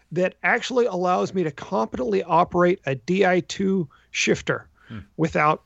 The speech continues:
Speaker 1: constant fumbling and correction of, of,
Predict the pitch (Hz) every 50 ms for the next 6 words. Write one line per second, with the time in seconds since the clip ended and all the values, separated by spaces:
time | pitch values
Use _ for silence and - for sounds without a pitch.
0 | _ _ _ _ _ - - 185 196 190 185 - - 202 196 - - - 185 185
1 | 180 170 185 180 170 165 151 147 139 - - 175 160 156 165 165 - - 190 170
2 | 156 143 139 139 135 - _ 165 151 143 135 127